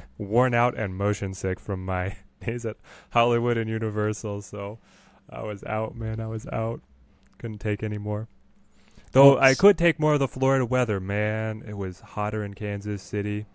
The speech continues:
Speaker 1: but I digress. We should probably talk about our brand new cards.
Speaker 2: Yep, so we're gonna head over to your channel now to talk about Silver Samurai coming out this week, as well as if it's a,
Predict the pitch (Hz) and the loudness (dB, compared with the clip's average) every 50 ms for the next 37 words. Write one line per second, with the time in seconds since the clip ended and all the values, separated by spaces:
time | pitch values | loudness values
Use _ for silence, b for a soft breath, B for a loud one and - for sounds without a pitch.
0 | _ - - - - - _ _ _ _ _ _ _ _ _ _ - 101 98 92 | _ -16 -14 -14 -14 -16 _ _ _ _ _ _ _ _ _ _ -6 -4 -4 -2
1 | 95 92 92 - 92 87 85 - 151 - _ _ _ _ _ - - - - - | -2 -2 -4 -4 -6 -6 -6 -8 -12 -20 _ _ _ _ _ -8 -8 -8 -6 -4
2 | 104 98 92 92 - 98 92 - 95 92 92 90 90 95 92 90 92 92 - - | -2 -2 -2 -2 -2 -4 -6 -4 -6 -6 -6 -4 -4 -4 -6 -4 -6 -8 -8 -8
3 | 92 87 90 - - _ _ _ _ _ _ _ _ _ _ _ _ _ _ _ | -10 -10 -10 -12 -14 _ _ _ _ _ _ _ _ _ _ _ _ _ _ _
4 | B B B B B B B 131 151 160 - - - 131 135 139 143 139 135 120 | B B B B B B B 0 0 0 0 -2 -2 0 0 2 2 2 2 2
5 | 135 147 143 139 127 135 135 127 104 - - - 123 117 107 104 131 170 175 - | 2 2 2 2 2 2 0 0 -2 -4 -4 -2 0 0 0 0 0 0 2 2
6 | 156 139 123 117 113 113 113 127 123 - - - - 127 120 - - 120 117 117 | 0 0 2 0 0 -2 -2 -2 -4 -6 -10 -10 -8 -8 -8 -6 -6 -6 -4 -2
7 | 113 110 104 - - 120 - - - - - 190 233 233 165 - - 175 185 226 | -2 -4 -4 -8 -12 -18 -18 -18 -12 -6 -4 -2 -2 -2 -2 -4 -4 -4 -4 -4
8 | 214 147 113 107 - 127 117 110 107 107 104 - 117 113 - - 120 120 123 - | -2 -2 -4 -4 -4 -4 -4 -4 -4 -4 -4 -6 -8 -8 -6 -4 -4 -4 -4 -4
9 | - 123 123 120 127 135 131 131 131 127 120 123 147 143 - 170 165 - - - | -6 -8 -8 -6 -4 -2 -2 0 0 0 0 0 -2 -2 0 -2 -4 -4 -8 -12
10 | - 117 135 139 139 135 135 131 127 123 - | -8 -4 -2 0 0 0 0 0 -2 -4 -8